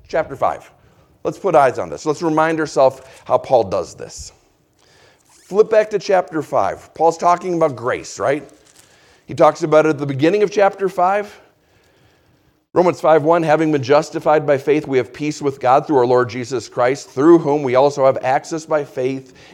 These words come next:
into this grace in which we stand," and so forth. Talks about it at the beginning of the chapter.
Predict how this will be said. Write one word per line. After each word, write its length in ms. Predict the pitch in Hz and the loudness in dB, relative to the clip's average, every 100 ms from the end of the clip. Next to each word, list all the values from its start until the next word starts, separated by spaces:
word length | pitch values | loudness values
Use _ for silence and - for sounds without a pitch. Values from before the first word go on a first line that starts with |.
| - | -8
into 400 | 208 214 185 208 | 0 0 2 2
this 240 | 190 170 | 4 2
grace 320 | - 160 165 156 | 2 0 0 0
in 80 | |
which 160 | 147 143 | -4 -4
we 120 | 143 | -8
stand," 400 | 143 - 135 147 | -8 -6 -6 -6
and 200 | 131 131 _ | -8 -12 _
so 200 | - 127 | -8 -6
forth. 320 | 143 147 _ _ _ - - | -6 -12 _ _ _ -20 -10
Talks 260 | - 180 175 | 2 2 2
about 220 | 175 175 | 2 2
it 60 | 165 | 2
at 60 | |
the 60 | 151 | -4
beginning 460 | 147 131 185 220 220 | -6 0 2 2 -2
of 80 | |
the 80 | 190 | -4
chapter. 480 | 185 196 190 196 190 | -2 0 0 -2 -6